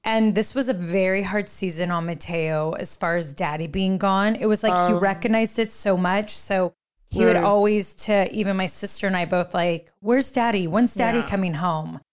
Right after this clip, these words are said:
Speaker 2: Right.
Speaker 1: And he's in school now, so it's like, we can't just go hang out in L A.
Speaker 2: Right.
Speaker 1: But yeah, and I think next year will be easier because then we could talk to him about things. It could be more understanding. But this year was just so hard.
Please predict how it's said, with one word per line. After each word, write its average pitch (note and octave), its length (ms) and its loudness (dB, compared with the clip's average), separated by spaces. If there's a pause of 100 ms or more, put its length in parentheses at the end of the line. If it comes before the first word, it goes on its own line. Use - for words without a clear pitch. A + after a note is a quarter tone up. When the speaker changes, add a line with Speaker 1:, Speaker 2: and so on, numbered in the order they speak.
(180)
Speaker 2:
Right. D#3 260 2
Speaker 1:
And A3+ 80 6
he's D4 180 4
in B3 80 0
school F4 440 0
now, F3+ 260 0
so - 200 -2
it's G#3+ 160 -4
like, G#3+ 180 0
we A3 80 -2
can't A3 220 -2
just G#3+ 180 -6
go A#3 80 4
hang G#3+ 180 4
out G3+ 180 0
in F#3+ 80 0
L F3+ 180 2
A. G3+ 480 2 (440)
Speaker 2:
Right. E3 340 4 (260)
Speaker 1:
But G#3+ 120 2
yeah, - 400 -2
and C4+ 140 2
I D#4+ 80 4
think E4+ 240 -2
next B3 340 2
year C4+ 80 2
will C4 100 4
be G3 280 -2
easier A3+ 280 2
because G#3 360 -2
then G3+ 180 2
we G#3 60 2
could - 320 -8
talk - 360 -2
to C4 80 0
him A#3 80 4
about A3+ 320 0
things. A#3 300 0
It - 40 -10
could - 120 -16
be G#3 100 -2
more F#3 160 0
understanding. F#3 640 -4
But F3+ 180 -6
this G3+ 360 -2
year A#3 140 2
was G3 200 -2
just - 340 -8
so - 200 -8
hard. - 380 -10